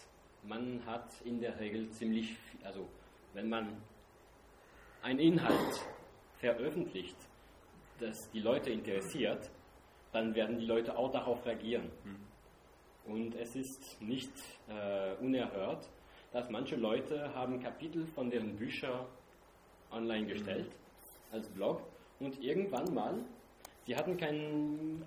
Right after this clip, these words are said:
Speaker 1: keinen, jem-, niemand, der in der Buch veröffentlichen würde. Und dadurch, dass Blindblog so erfolgreich war, weil die Geschichte so toll war,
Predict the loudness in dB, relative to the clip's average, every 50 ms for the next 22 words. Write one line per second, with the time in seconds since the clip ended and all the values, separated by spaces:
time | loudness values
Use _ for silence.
0 | -10 -8 -6 -4 -2 -2 -2 -4 -4 -4 -4 -4 -4 -6 -6 -4 2 2 4 4
1 | 4 2 0 0 2 2 2 2 0 -2 -2 -2 -2 0 -2 -2 -2 -2 2 4
2 | 6 6 6 4 4 2 2 2 0 0 -2 -4 -4 -4 -2 0 0 2 2 0
3 | -2 -6 -8 -8 -8 -8 -4 0 0 0 2 2 0 -2 -2 -4 -8 -12 -14 -14
4 | -16 -16 -16 -8 -2 2 2 4 6 6 6 6 6 4 4 2 -2 -2 0 0
5 | 2 4 4 4 4 4 4 2 2 2 4 4 2 2 2 2 0 0 0 0
6 | -2 0 0 0 0 0 2 4 4 4 4 2 0 -4 -4 -2 -2 -2 -2 -2
7 | -4 -4 0 2 2 2 2 2 0 2 4 6 6 6 4 2 -2 -2 -2 -2
8 | -4